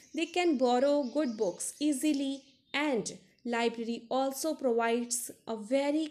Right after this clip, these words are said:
calm and disciplined atmosphere, which helps students to maintain a good concentration on their studies,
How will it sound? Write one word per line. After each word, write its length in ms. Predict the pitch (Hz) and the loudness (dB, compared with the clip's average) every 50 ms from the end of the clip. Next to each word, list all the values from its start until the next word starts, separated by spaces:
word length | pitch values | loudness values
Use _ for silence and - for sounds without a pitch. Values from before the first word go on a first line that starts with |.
| - - 269 | -4 -4 -2
calm 340 | 240 220 214 214 214 214 - - _ _ - | -2 -2 -2 -4 -4 -6 -10 -16 _ _ -8
and 380 | 247 240 233 226 226 226 226 196 190 | -4 -4 -2 -2 -2 -4 -4 -6 -4
disciplined 720 | 247 277 269 - 339 320 - 294 311 311 302 294 294 - - - | -4 -4 -4 -4 -6 -6 -4 -2 0 2 2 2 0 -2 -4 -4
atmosphere, 920 | 247 226 233 - 247 247 254 247 247 - - 277 247 208 170 160 156 - - - - - - - _ - | -6 -6 -4 -2 -2 -2 0 -2 -4 -6 -2 0 0 2 2 0 -2 -6 -10 -16 -20 -20 -20 -20 _ -4
which 260 | 254 233 226 226 - - - | -2 -2 0 0 -4 -8 -6
helps 360 | 240 269 285 294 285 - - 254 240 | -2 0 0 0 0 -2 -6 -6 -6
students 760 | - - - 294 302 254 285 240 208 190 190 208 196 - - - - - - - _ _ - | -8 -6 -2 -2 0 0 2 0 2 0 0 0 -2 -4 -6 -8 -14 -20 -20 -20 _ _ -2
to 100 | 320 302 | 0 2
maintain 720 | 285 285 294 302 302 302 302 330 330 320 285 220 170 - - - - _ _ - | 4 4 4 2 2 0 0 0 0 2 2 0 0 -2 -8 -14 -20 _ _ -8
a 120 | - 233 226 208 233 - | -6 -6 -6 -6 -4 -4
good 220 | 294 320 311 - - | -4 -4 -4 -6 -6
concentration 1080 | - 254 233 226 233 269 262 262 269 294 311 320 302 - - 277 240 220 220 226 226 226 - - _ _ _ - | -4 -4 -4 -2 -2 0 0 0 0 0 -2 -2 0 -2 -2 -2 -2 -2 -2 -4 -6 -10 -16 -20 _ _ _ -6
on 320 | 233 226 220 226 226 220 | -6 -4 -2 -4 -4 -2
their 260 | 247 262 269 262 277 - | 0 0 2 2 0 0
studies, 800 | - - - - 240 226 214 196 214 190 170 160 156 160 - | -2 -6 -4 -2 -2 -2 0 -2 -4 -4 -4 -6 -6 -8 -12